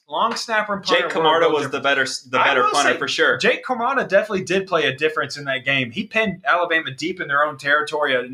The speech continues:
Speaker 1: numerous times to make them, f-, force them to drive the ball deep, uh,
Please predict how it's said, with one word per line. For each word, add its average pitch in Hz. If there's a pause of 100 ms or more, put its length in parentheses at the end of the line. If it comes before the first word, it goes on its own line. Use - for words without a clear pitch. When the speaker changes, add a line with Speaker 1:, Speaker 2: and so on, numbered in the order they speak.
(140)
Speaker 1:
numerous 175
times 147
to 139
make 135
them, 135 (100)
f-, - (100)
force 160
them 143
to 127
drive 135
the 135
ball 131
deep, 135
uh, 123